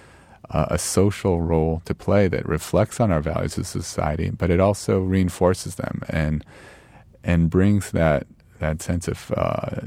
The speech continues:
democratic values that we share the space, that we share ideas, that we share emotions.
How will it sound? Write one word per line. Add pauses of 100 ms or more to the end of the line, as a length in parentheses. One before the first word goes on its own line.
democratic
values
that
we
share
the
space,
that
we
share
ideas,
that
we
share
emotions.